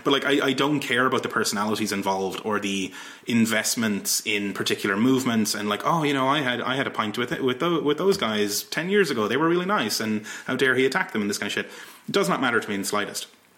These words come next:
And it seems that Foster, I don't think, is really engaging that much with the substance of what Moore is saying. And when he does, it's almost like kind of, I don't know, it's like,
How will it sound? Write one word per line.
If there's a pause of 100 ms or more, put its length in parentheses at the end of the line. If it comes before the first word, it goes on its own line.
(360)
And
it
seems
that (540)
Foster,
I
don't
think,
is
really
engaging
that
much
with
the
substance
of
what (220)
Moore
is
saying.
And
when
he
does,
it's
almost
like (920)
kind
of,
I
don't
know,
it's
like,